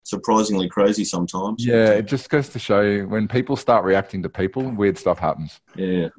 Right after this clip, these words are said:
Speaker 2: Mate, I know, I know we've got, uh, fifty minutes of your time and you gotta shoot off 'cause you've got a, a rather important client meeting. So thank you so much for joining us. Mate, um, I'm really keen to get to the heart of the story, but I don't want to assume that,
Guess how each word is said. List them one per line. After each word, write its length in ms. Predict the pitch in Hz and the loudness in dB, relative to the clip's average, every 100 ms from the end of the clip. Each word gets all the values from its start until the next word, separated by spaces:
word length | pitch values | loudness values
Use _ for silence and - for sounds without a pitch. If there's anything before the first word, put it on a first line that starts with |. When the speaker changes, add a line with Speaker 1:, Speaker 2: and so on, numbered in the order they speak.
| - | -4
Speaker 2:
Mate, 260 | 98 143 143 | 2 2 4
I 60 | 147 | 4
know, 300 | 175 180 139 | 4 4 2
I 80 | 135 | 4
know 100 | 160 | 4
we've 160 | 165 | 4
got, 220 | 147 131 107 | 4 2 4
uh, 280 | 110 113 101 | 6 6 4
fifty 260 | 131 - | 0 0
minutes 220 | 117 107 | 0 0
of 20 | 98 | -4
your 60 | |
time 200 | 87 107 | 0 2
and 80 | 107 | 2
you 80 | 107 | 2
gotta 120 | 98 | 0
shoot 220 | - 101 | 0 2
off 220 | 90 131 - | 2 2 -2
'cause 140 | 98 | -4
you've 140 | 101 | -2
got 80 | 92 | 0
a, 260 | - 92 85 | 0 -2 -4
a 180 | - 104 | -4 2
rather 260 | 107 104 | 4 4
important 280 | 92 104 90 | 0 -4 -4
client 220 | 104 101 | -2 0
meeting. 160 | 90 98 | 0 -2
So 140 | - | -2
thank 280 | 101 135 127 | -2 0 -2
you 60 | 120 | -4
so 100 | 123 | -2
much 180 | 104 - | -2 -4
for 100 | 82 | -6
joining 320 | 101 117 165 | -2 -2 -2
us. 240 | 190 - _ _ - - _ - | -4 -10 _ _ -20 -20 _ 2
Mate, 160 | 156 156 - | 2 2 2
um, 460 | 135 135 135 131 117 - | 6 6 2 -2 -4 2
I'm 220 | 156 180 | 2 6
really 160 | 165 143 | 6 4
keen 160 | 131 | 2
to 80 | 120 | 2
get 140 | 117 - | 0 0
to 40 | |
the 120 | 107 | 0
heart 160 | 104 104 | 2 2
of 60 | |
the 60 | 90 | -2
story, 340 | - 107 95 | -2 0 0
but 120 | 98 107 | 2 2
I 60 | |
don't 140 | 123 131 | 2 2
want 100 | 120 | 0
to 60 | |
assume 380 | 107 - 110 104 | -2 0 0 2
that, 220 | 98 92 | 2 0